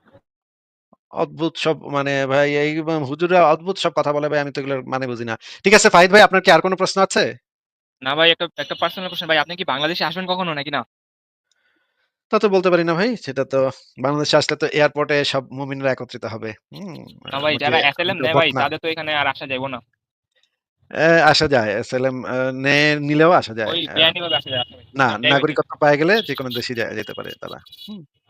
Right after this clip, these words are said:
Speaker 2: আচ্ছা।
Speaker 1: ঠিক আছে, তাহলে ফাহিদ ভাই, আ, আপনাকে তাহলে বিদায় জানাই।
Speaker 2: ওকে, thank you ভাই।
Speaker 1: ঠিক আছে,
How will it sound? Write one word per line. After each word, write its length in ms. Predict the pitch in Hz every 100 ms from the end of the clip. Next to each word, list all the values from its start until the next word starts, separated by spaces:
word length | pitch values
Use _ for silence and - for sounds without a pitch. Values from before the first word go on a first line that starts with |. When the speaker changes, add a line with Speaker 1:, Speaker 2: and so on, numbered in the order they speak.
| -
Speaker 2:
আচ্ছা। 220 | - - - - - _ _ _ _ _ _ - - - - - -
Speaker 1:
ঠিক 160 | 143 131
আছে, 340 | - 160 202 - -
তাহলে 200 | 131 135
ফাহিদ 260 | 139 139
ভাই, 260 | 131 190 214
আ, 360 | - 120 113 82
আপনাকে 320 | - 117 117
তাহলে 180 | 120 113
বিদায় 220 | 107 104
জানাই। 220 | 101 98 - - _ _ _ _ _ _ 110
Speaker 2:
ওকে, 260 | _ 120 - _ _ _
thank 140 | 117 117
you 100 | 113
ভাই। 120 | 113
Speaker 1:
ঠিক 340 | _ _ _
আছে, 240 | 110 -